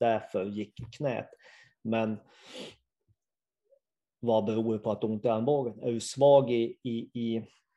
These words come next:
i axeln? Är du svag i ryggen? Har du en dålig teknik? Eh, eller har du bara den här oturen återigen på det här genetiska lotteriet? Vissa kan,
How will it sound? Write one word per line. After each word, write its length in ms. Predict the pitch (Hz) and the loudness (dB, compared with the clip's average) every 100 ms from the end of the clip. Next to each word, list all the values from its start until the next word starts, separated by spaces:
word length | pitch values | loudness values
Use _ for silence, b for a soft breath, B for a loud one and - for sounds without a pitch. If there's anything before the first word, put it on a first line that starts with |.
| _ _ _ _ _ _ - - | _ _ _ _ _ _ -18 -4
i 140 | 131 | 0
axeln? 480 | 110 - - 151 139 | 0 -2 -2 0 2
Är 40 | |
du 80 | 127 | 0
svag 300 | 117 123 117 | 2 2 2
i 60 | 113 | 0
ryggen? 420 | 120 139 143 139 | 0 0 -2 -2
Har 120 | 127 | -2
du 60 | 127 | -2
en 120 | 127 | -2
dålig 280 | 120 117 110 | -2 -2 -4
teknik? 560 | - - 139 151 151 _ b b - | -10 -4 -4 -4 -8 _ b b -6
Eh, 280 | 117 110 107 101 - _ _ 123 | -2 0 -2 -6 -16 _ _ 2
eller 300 | 135 165 123 | 4 6 6
har 140 | 135 | 4
du 60 | 160 | 4
bara 180 | 156 151 | 4 4
den 100 | 151 | 2
här 80 | 147 | 0
oturen 500 | 135 135 160 147 143 | -2 -4 -2 0 0
återigen 680 | 139 139 143 151 156 147 | -2 -2 -4 -4 -4 -4
på 100 | 135 | -2
det 80 | 123 | 0
här 80 | 120 | 2
genetiska 560 | 127 123 120 123 - | 0 0 -2 -4 -2
lotteriet? 640 | 120 120 - 131 82 - - | 0 0 0 -4 -4 -8 -6
Vissa 500 | 135 147 - 165 151 | 0 0 2 4 4
kan, 360 | 151 147 143 | 6 2 2